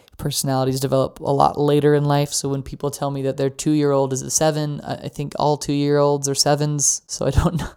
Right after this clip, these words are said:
<laughs> I feel like that's kind of silly. Uh, but the, obviously, fatherhood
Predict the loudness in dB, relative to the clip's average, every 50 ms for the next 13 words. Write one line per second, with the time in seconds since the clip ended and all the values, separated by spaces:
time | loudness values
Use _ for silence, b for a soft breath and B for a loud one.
0 | -20 -20 -20 -18 -18 -10 _ -6 0 4 4 4 6 4 2 0 0 0 0 0
1 | 2 2 2 6 6 6 8 8 6 4 2 B B B B B B B B 0
2 | 0 2 2 0 -2 -2 -6 -2 2 4 4 4 2 -2 -8 _ -16 -8 -4 -4
3 | -2 0 2 2 4 4 4 2 4 2 2 2 2 -2 -10 _ _ _ _ _
4 | -6 -2 0 2 2 2 2 2 2 4 4 2 2 -2 -6 -6 -20